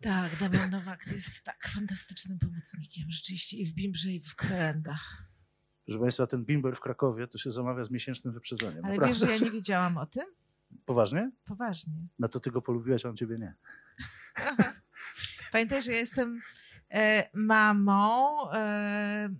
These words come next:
Speaker 1: znaczy mamą jego kolegów w tym sensie. Dzieli nas,
Speaker 2: A,
Speaker 1: e,
Speaker 2: to w ty-, no
Speaker 1: jednak
Speaker 2: tak, w tym
Speaker 1: takie
Speaker 2: sensie
Speaker 1: całe
Speaker 2: to tak
Speaker 1: pokolenie,
Speaker 2: może
Speaker 1: no.
Speaker 2: On był
Speaker 1: Ale
Speaker 2: wcz-,
Speaker 1: współpracujemy cały czas.
Speaker 2: on był wcześniej barmanem w Pięknym Psie w Krakowie.
Speaker 1: A ja nie wiedziałam o
Speaker 2: No
Speaker 1: tym.
Speaker 2: właśnie.
Speaker 1: Ten, ten, ten fragment jego życia mi kompletnie umknął.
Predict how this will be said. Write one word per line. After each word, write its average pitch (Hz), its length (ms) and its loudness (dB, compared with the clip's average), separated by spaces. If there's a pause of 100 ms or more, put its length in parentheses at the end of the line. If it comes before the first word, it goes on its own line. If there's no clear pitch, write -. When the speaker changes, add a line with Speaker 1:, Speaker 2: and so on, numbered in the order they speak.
Speaker 1:
znaczy 220 280 -4
mamą 247 280 4
jego 262 240 0
kolegów 240 560 2
w - 120 -18
tym 233 140 -2
sensie. 170 440 -8
Dzieli 208 300 -6
nas, 208 320 -4
Speaker 2:
A, 123 160 4
Speaker 1:
e, 202 80 -4
Speaker 2:
to 190 60 -4
w 151 40 -4
ty-, 160 60 -6
no 214 40 -4
Speaker 1:
jednak - 260 0
Speaker 2:
tak, 123 220 2
w - 40 -14
tym 170 100 -4
Speaker 1:
takie 208 120 -2
Speaker 2:
sensie 143 180 -2
Speaker 1:
całe 190 120 -2
Speaker 2:
to - 80 -6
tak 175 80 -6
Speaker 1:
pokolenie, 214 380 -4
Speaker 2:
może 127 180 -4
Speaker 1:
no. - 340 -10
Speaker 2:
On 165 100 2
był 196 100 6
Speaker 1:
Ale 233 80 4
Speaker 2:
wcz-, 220 60 0
Speaker 1:
współpracujemy 247 720 -4
cały 208 280 -6
czas. - 280 -10
Speaker 2:
on 139 80 2
był 151 80 -2
wcześniej 156 280 -4
barmanem 151 400 0
w - 40 -14
Pięknym 127 320 -6
Psie 117 220 -6
w - 60 -16
Krakowie. - 380 -14 (220)
Speaker 1:
A 202 60 -2
ja 196 100 2
nie 202 100 2
wiedziałam 240 440 -4
o - 60 -6
Speaker 2:
No 127 100 -2
Speaker 1:
tym. 196 40 0
Speaker 2:
właśnie. 240 300 2
Speaker 1:
Ten, 285 140 -2
ten, 294 140 -2
ten 294 220 -4
fragment 277 420 -2
jego 254 200 -4
życia 220 300 -6
mi 196 220 -2
kompletnie 185 560 -4
umknął. - 360 -12